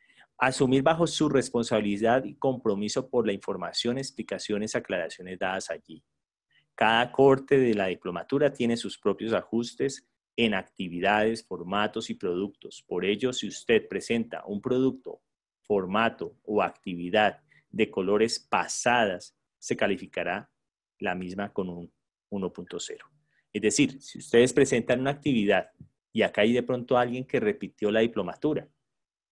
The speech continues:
y hace la misma actividad, pero la, y la presenta con,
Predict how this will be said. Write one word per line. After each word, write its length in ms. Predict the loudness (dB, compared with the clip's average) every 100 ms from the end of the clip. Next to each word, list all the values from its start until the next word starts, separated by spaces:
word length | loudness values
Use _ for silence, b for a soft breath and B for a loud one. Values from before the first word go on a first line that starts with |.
| -2
y 120 | 4
hace 200 | 6 6
la 160 | 4 4
misma 260 | 2 0
actividad, 680 | -2 0 2 2 2 0 -4 _ _ b _ _ 0
pero 220 | 6 6
la, 280 | 6 2 0
y 160 | -2
la 160 | 0 -2
presenta 840 | -2 -2 0 0 0 0 0 -4 _
con, 560 | -6 -4 -4 -8 -12 -18